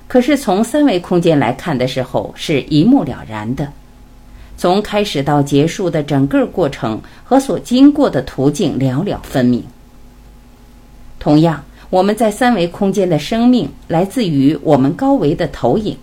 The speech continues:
从我们出生的那一刻开始，我们在三维空间的生命轨迹就注定了。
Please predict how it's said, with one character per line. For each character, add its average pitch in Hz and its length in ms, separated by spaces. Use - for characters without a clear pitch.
从 269 220
我 233 80
们 175 200
出 320 220
生 339 180
的 277 120
那 180 180
一 156 80
刻 151 220
开 160 240
始， 110 280
我 202 100
们 240 160
在 262 160
三 302 240
维 196 100
空 202 260
间 190 200
的 165 80
生 277 200
命 240 220
轨 117 320
迹 143 220
就 147 180
注 185 180
定 202 300
了。 - 80